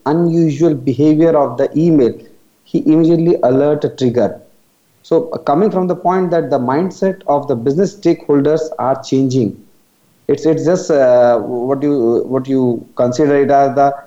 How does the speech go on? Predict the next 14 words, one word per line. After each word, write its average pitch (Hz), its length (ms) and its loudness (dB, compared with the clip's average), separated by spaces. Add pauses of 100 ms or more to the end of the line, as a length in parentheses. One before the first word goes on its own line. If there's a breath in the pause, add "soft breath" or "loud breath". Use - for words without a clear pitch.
(220)
org-, 127 420 -2
and 135 240 -4
any 165 260 0
organization 139 800 -2 (340)
is 117 300 -4
as 156 360 -2
strong 120 480 -2
or 139 380 0
powerful 139 500 -4
as 131 240 0
it's 135 140 -2
the 135 120 -2
weakest 127 460 -4
person. 110 480 -2